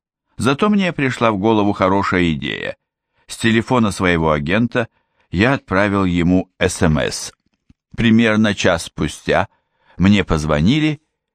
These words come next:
и человек, не слишком хорошо изъяснявшийся по-английски, предложил вернуть мне мой телефон – за вознаграждение в сто долларов.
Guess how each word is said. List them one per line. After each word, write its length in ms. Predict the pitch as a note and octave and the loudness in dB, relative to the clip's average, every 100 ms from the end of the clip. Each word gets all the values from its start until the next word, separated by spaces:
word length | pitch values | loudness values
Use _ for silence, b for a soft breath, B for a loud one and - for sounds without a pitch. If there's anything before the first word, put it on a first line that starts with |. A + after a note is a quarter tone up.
| _ b b | _ b b
и 120 | G#2 | 0
человек, 480 | D#3 D#3+ E3+ D#3+ C#3+ | 2 0 0 -2 -2
не 100 | C3+ | -2
слишком 440 | - C#3 - A2+ | 0 -2 0 -2
хорошо 560 | G#2 A2 A2 - B2 - | 2 0 0 0 -2 0
изъяснявшийся 960 | F#2 F2 F#2 F2+ - D#2+ - C#2+ - D2 | -2 0 0 0 0 0 -2 -6 -4 -4
по-английски, 880 | C#2+ C#2+ D#2 F#2 D#3 E3+ - E3 - b b b b b | -2 0 0 0 0 -2 -2 -4 -4 b b b b b
предложил 500 | - B2+ B2+ C3 G3+ | 0 2 2 0 0
вернуть 540 | E3 D#3+ C3+ A#2+ G2 G2 | 0 0 2 2 0 2
мне 260 | F#2 F2+ | 4 4
мой 220 | E2 E2 | 2 0
телефон – 580 | D2+ D#2+ D2+ - D#3+ E3 - _ _ _ - | -2 -2 -2 -2 0 -2 -6 _ _ _ -10
за 260 | F#2 A#2 G#2 | -2 2 2
вознаграждение 1160 | F#2+ F#2 G2 E2 E2+ D2+ D2+ A#2+ D3+ D3+ D3+ | 2 0 0 0 -2 -2 -2 0 0 -2 -4
в 60 | D3+ | -6
сто 300 | - - G2 | -10 -2 -2
долларов. 640 | E2 A1+ G1+ G1+ G1+ - | 0 -4 -6 -8 -10 -14